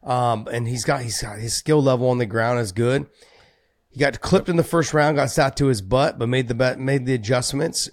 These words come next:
<clears throat> from the bottom, got the sweep, got to the top position, and then the rest is history in terms of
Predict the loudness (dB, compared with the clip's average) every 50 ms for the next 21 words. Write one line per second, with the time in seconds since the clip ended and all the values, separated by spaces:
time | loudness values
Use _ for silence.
0 | _ -8 -6 -6 -6 -8 -10 -14 -18 _ -10 -6 -6 -6 -2 0 0 2 2 2
1 | 2 0 0 -2 -4 -4 -4 -8 -8 -8 -4 0 0 0 0 0 -2 -4 -4 -2
2 | -6 -6 -4 -2 -2 -2 -2 -2 -4 -2 -2 -2 -2 -2 0 0 0 0 0 -2
3 | -2 0 -2 0 0 0 -2 -2 -4 -6 -4 -2 -2 -4 -4 -6 -4 -4 -2 -2
4 | -4 -4 -6 -6 -4 -4 -6 -8